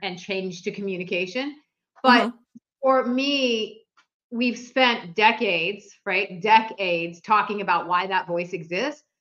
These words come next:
Speaker 1: How about
Speaker 2: Yeah.
Speaker 1: it just does and tell it to
Speaker 2: Yeah.
Speaker 1: shut the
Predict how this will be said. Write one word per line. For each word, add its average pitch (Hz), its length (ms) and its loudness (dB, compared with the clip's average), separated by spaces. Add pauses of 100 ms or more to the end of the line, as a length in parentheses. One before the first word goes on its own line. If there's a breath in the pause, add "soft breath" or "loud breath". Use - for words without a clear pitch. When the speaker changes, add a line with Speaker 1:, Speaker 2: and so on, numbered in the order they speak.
(200)
Speaker 1:
How 294 220 2
about 208 360 -2
Speaker 2:
Yeah. 175 180 -14
Speaker 1:
it 226 140 4
just 220 280 -4
does 226 460 4 (200)
and 208 140 -8
tell 254 240 -6
it 262 160 -4
to 202 60 -10
Speaker 2:
Yeah. 160 80 -8
Speaker 1:
shut 240 260 -12
the 214 100 -4